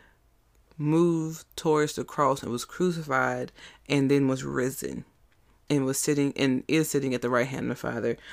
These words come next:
But one of the most important parts I want people to understand that Jesus also does just, he don't just sit there. He doesn't just sit by the Father and waiting for you. He is also the conqueror, the one who sits on the white horse.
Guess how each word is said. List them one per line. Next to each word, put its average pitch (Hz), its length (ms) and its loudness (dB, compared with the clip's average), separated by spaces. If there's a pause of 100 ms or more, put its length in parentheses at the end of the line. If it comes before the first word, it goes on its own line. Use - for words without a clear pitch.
(220)
But 135 480 4 (360)
one 139 220 4
of 135 60 4
the 135 60 4
most 143 220 4
important 147 400 0
parts 135 320 2
I 131 120 0
want 135 300 -2
people 143 220 -4
to 120 60 2
understand 131 400 -2
that 127 320 -2
Jesus 156 440 0
also 143 340 4
does 135 180 2
just, - 320 -4
he 185 160 -2
don't 156 240 0
just - 160 -2
sit - 180 -8
there. - 260 -4 (1120)
He 165 120 4
doesn't 143 200 4
just 131 180 0
sit 117 220 -2
by 131 120 2
the 123 100 0
Father 120 480 -2 (140)
and 135 140 -2
waiting 120 240 -2
for - 140 -8
you. 71 280 -6 (400)
He 143 380 -2
is 127 240 -2
also 127 840 2 (420)
the 120 120 -2
conqueror, 127 720 -2 (240)
the 131 120 -2
one 131 220 2
who 139 120 -2
sits 131 260 -2
on 123 120 0
the 123 80 -2
white 113 220 0
horse. - 680 -8